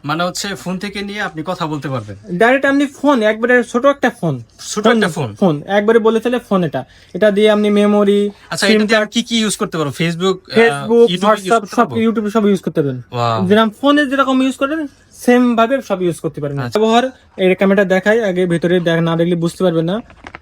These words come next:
Speaker 2: অনেকে ডাক্তারে আছে, ডাক্তারে যাবে ইউজ করে, ডাক্তারের
Speaker 1: আচ্ছা।
Speaker 2: ম্যাক্সিমাম ডাক্তারে ইউজ করে বা
Speaker 1: আচ্ছা।
Speaker 2: আপনার বাসা ভাড়ায়ও রাখতে পারবেন।
Speaker 1: আচ্ছা, আচ্ছা।
Speaker 2: যে কোনো ফোনে কানেক্ট করতে পারবেন।
Speaker 1: আচ্ছা,
Speaker 2: ফোনের
Speaker 1: আচ্ছা।
Speaker 2: অ্যাপস দিয়ে এটা আপনি চালাতে পারবেন। ফোনের অ্যাপস দিয়ে just এই মুখটা খুলে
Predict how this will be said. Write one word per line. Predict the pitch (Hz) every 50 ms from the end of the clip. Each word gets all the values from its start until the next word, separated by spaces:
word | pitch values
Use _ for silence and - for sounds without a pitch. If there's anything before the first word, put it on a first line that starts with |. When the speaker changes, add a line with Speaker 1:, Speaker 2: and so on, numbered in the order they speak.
| - -
Speaker 2:
অনেকে | 190 202 220 226 208 240 220
ডাক্তারে | 208 214 214 214 - 226 220 214 220
আছে, | 220 214 202 - 214 208 208 208
ডাক্তারে | 190 202 196 196 - 196 202 196
যাবে | 185 196 190 185 180
ইউজ | 180 185 180 -
করে, | - 160 139 135
ডাক্তারের | 143 156 170 180 - 196 185 185
Speaker 1:
আচ্ছা। | 180 180
Speaker 2:
ম্যাক্সিমাম | 175 180 175 - - 185 185 180 175
ডাক্তারে | 165 165 156 - 180 175 175 175
ইউজ | 170 170 160
করে | - 175 165 165
বা | 165 165
Speaker 1:
আচ্ছা। | 160 156
Speaker 2:
আপনার | 170 170 165 160
বাসা | 156 156 - 170
ভাড়ায়ও | 165 170 170 170 170 170 170
রাখতে | 160 156 - - 147
পারবেন। | 143 135 117 127 123 -
Speaker 1:
আচ্ছা, | 135 120 - 131
আচ্ছা। | 120 - - 117
Speaker 2:
যে | 170 160 180 185
কোনো | 196 220 220 214 - -
ফোনে | 220 214 208 208
কানেক্ট | 208 202 190 175 -
করতে | - 175 - 156
পারবেন। | 143 147 127 127 127
Speaker 1:
আচ্ছা, | 123 - _ - - 135 127
Speaker 2:
ফোনের | 196 196 208 208
Speaker 1:
আচ্ছা। | 208 214
Speaker 2:
অ্যাপস | 214 208 214 - -
দিয়ে | 196 196 214 220 233 262 277 - _ _ _ _ -
এটা | 185 185 - 190
আপনি | 180 185 180
চালাতে | 175 185 175 170 170 165
পারবেন। | 156 143 135 135 131 135 - _ _ _ _
ফোনের | - 202 208 214 214
অ্যাপস | 220 214 202
দিয়ে | 208 220 233 226
just | 202 202 214 214 - - - 214
এই | 208 208
মুখটা | 190 196 196 202 196 - 220
খুলে | 214 - - 226 247 285 294